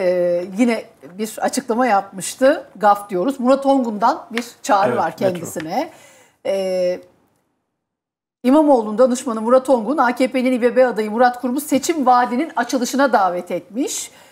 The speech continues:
Speaker 1: E, on altı Mart tarihinde açılışı yapılacak Çekmeköy Sancaktepe Sultanbeyli metro hattını vaat olarak duyurmuş Kurum.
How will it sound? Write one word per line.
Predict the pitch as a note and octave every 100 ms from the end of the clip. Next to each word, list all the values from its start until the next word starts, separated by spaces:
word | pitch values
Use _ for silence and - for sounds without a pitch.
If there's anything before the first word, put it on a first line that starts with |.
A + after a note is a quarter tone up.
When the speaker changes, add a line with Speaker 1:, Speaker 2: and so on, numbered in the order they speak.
| _ _
Speaker 1:
E, | - G3+
on | G3 D#4
altı | D4+ C#4 C4+
Mart | C4+ C4+
tarihinde | C4 C4 C4 B3
açılışı | B3+ B3+ B3 -
yapılacak | C4 B3+ A3+ C4 D4+
Çekmeköy | - B3+ C4 C#4 C4
Sancaktepe | B3+ A#3+ A#3 C4+ C4+ C4+
Sultanbeyli | B3 B3 A3+ C4 A#3 A3+ A3
metro | A#3 A#3 A#3+
hattını | A3+ A3+ B3 B3+ F#3
vaat | B3 E4 F4
olarak | F4 A3+ F#3 -
duyurmuş | F3 G3 E3 D#3 -
Kurum. | - E4 C#4+